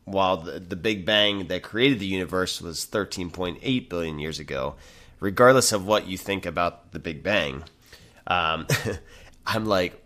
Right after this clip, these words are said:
"Wait a minute." So they took this picture <laughs> by the Hubble Space Telescope and they found all of that out. How? I don't know.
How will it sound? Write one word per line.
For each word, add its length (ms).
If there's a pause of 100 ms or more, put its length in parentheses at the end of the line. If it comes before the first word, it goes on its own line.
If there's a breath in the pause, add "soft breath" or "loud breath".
"Wait 240
a 40
minute." 280
So 140
they 140
took 280
this 180
picture 600 (360)
<laughs> 300
by 240
the 160
Hubble 260
Space 420
Telescope 600 (480 loud breath)
and 160
they 120
found 320
all 240
of 100
that 240
out. 300
How? 520 (800 soft breath)
I 80
don't 140
know. 140